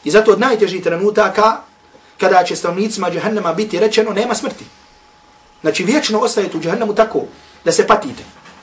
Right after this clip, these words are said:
I zato će zovnuti, "Nadau ja Malik, li yaqdi alejna rabbuk."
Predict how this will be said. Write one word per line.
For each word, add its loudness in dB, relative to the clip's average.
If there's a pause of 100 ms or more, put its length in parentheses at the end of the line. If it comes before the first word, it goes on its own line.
(680)
I 0
zato 6
će 4
zovnuti, 2
"Nadau 2
ja 2
Malik, 0
li 6
yaqdi 4
alejna 0
rabbuk." -8